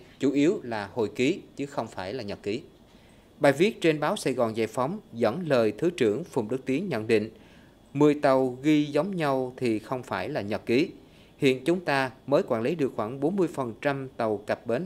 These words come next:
đúng quy định, và trong đó, sản lượng cá đi theo tàu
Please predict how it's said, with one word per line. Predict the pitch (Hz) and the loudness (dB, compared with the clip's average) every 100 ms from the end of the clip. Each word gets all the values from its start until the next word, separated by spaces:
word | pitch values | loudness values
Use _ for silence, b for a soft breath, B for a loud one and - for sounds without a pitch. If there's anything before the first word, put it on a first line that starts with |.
| 180 | -4
đúng | 143 | -4
quy | 180 135 | 0 2
định, | 107 98 - - - - | 2 0 -14 -20 -12 -4
và | |
trong | 123 143 | -2 0
đó, | 135 156 214 B B | 0 0 -2 B B
sản | - 143 175 | -4 -2 2
lượng | 131 113 | 0 0
cá | 135 139 190 175 | -4 -4 -4 -2
đi | 135 | -2
theo | 123 123 | -2 -4
tàu | 117 107 95 | -2 -2 -2